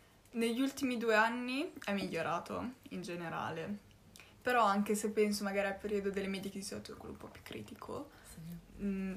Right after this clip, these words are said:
Speaker 1: a, per quella parte <laughs> de-, del mio corpo non avevo particolari problemi.
Speaker 2: Mhm.
Speaker 1: Giù ci sto lavorando. Invece, caratterialmente,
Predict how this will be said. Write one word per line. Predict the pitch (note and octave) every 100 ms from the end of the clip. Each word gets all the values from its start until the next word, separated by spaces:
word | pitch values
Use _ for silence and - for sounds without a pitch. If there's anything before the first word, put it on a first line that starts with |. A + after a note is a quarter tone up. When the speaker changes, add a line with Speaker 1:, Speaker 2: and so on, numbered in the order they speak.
| -
Speaker 1:
a, | F3+ F#3 F#3 F#3 G3+
per | G#3
quella | - A3+ A3+
parte | A3 A3+ A3+ A3 A3
<laughs> |
de-, | C4+ C4 A#3 G#3+
del | G3+ G3+
mio | G#3
corpo | G#3 G#3+ -
non | A3 F#3+
avevo | F#3 F3+
particolari | - G3+ G3+ - F#3 G3 G#3
problemi. | - - F#3+ - C#3 - - - -
Speaker 2:
Mhm. | F3+ F#3+ G3+ - - -
Speaker 1:
Giù | - G#3
ci | G3+ G3+
sto | -
lavorando. | G3 - - - - F3+ A3+ A#3 - - - - - - - - -
Invece, | A3 A3 A3 A#3 B3 - C#4 C4+ C#4 C4+
caratterialmente, | - G#3 G#3 G#3 - G#3+ G#3+ G#3+ G#3 G#3 G#3+ G#3+ G#3+ A3 A3+ A3+ A3+